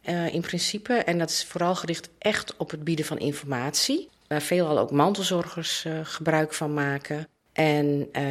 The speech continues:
dit is echt in meer in de continuïteit. Dus dat betekent dat je, eh, het doel is ook om, om, ja, meerdaags in de week, eh, open te gaan. En je kunt gewoon komen met jouw vraag of met jouw behoefte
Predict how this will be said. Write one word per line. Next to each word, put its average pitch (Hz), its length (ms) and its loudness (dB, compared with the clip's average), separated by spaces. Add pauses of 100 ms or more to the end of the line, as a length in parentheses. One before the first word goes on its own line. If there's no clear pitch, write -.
(100)
dit 175 160 -2
is 156 160 -2 (180)
echt - 180 -4
in 156 100 0
meer 151 160 4
in 151 60 0
de 147 80 -4
continuïteit. 147 1120 -4
Dus - 180 -8
dat - 100 -12
betekent 147 560 -6
dat 147 220 -6
je, 147 360 -2
eh, 139 100 -6 (360)
het 131 180 -6
doel 170 180 0
is 123 260 -2
ook 147 240 -2
om, 139 220 -4
om, 147 400 -6
ja, 139 180 -6
meerdaags 147 600 4
in 151 80 0
de 143 80 0
week, 131 360 -4
eh, 131 140 -2 (100)
open 170 320 4
te - 60 -6
gaan. 120 460 -4 (380)
En 190 100 4
je 185 60 6
kunt 175 180 0
gewoon 143 240 -2
komen 165 540 4 (160)
met 165 200 4
jouw 156 180 8
vraag 135 640 0
of - 140 -6
met 147 160 -2
jouw 139 160 2
behoefte 135 880 -2